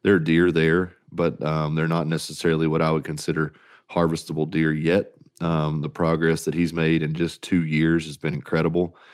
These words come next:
but there is a s-, severe hog population there that needs to be, uh, curbed. So, you know, I go out there with a sharp arrow and a, and a little bit of focus to, to hunt pigs. And if,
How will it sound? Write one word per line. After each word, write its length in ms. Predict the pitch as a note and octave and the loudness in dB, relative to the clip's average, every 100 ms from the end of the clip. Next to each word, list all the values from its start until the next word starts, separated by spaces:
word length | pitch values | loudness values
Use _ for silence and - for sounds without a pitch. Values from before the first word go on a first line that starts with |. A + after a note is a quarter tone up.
| - _ | -20 _
but 140 | E2 - | -2 2
there 160 | E2 | 4
is 200 | E2 D#2 | 4 2
a 220 | D2+ D2+ | 0 -2
s-, 360 | C#2 - - - - _ - | -6 -10 -10 -12 -16 _ -16
severe 840 | - F2 D2 D#2+ E2 E2 D2 D2 - _ | -2 -2 -2 0 2 2 0 -4 -12 _
hog 400 | - E2+ D#2+ D2+ | -6 -2 0 -2
population 680 | D#2+ C#2+ C#2+ C#2+ D2 - C#2+ | -4 -4 -4 -4 -4 -6 -6
there 260 | C#2+ C#2 - | -4 -4 -4
that 180 | D2+ | -4
needs 340 | D2+ D#2 D2 - | -2 -4 -4 -8
to 100 | D2+ | -6
be, 340 | D2+ D2 D#2+ - - - _ D#2 | -4 -2 -6 -12 -20 -20 _ -8
uh, 160 | D2 | -8
curbed. 500 | - F2+ D#2 D2 - _ - - | -4 0 0 0 -6 _ -20 -18
So, 500 | - F2+ D#2+ D2+ C#2 - _ - | -4 2 4 2 -2 -12 _ -2
you 100 | D#2+ | 0
know, 120 | D2 | 2
I 100 | F2 | 2
go 160 | F2 E2+ | 2 2
out 180 | D#2+ | 2
there 320 | E2 D#2 D#2+ D#2 | 0 0 0 -4
with 200 | - D#2+ | -4 -4
a 40 | |
sharp 340 | - E2 D#2+ | 0 0 2
arrow 340 | E2 D#2+ E2 E2 | 2 4 4 2
and 100 | D#2 | 0
a, 140 | D#2 - | -4 -6
and 140 | D2+ D#2+ | -4 -2
a 80 | |
little 220 | D2+ E2+ E2 | 0 0 2
bit 140 | E2+ | 0
of 80 | D#2+ | 0
focus 420 | F2 D#2 D#2+ - | 0 0 -2 -4
to, 200 | D#2 D2+ | -2 -2
to 120 | - | -2
hunt 240 | D#2+ E2 - | -4 -4 -2
pigs. 400 | F2 F2+ E2+ D#2+ | 2 4 2 -2
And 100 | D2+ | -4
if, 160 | D2 | -6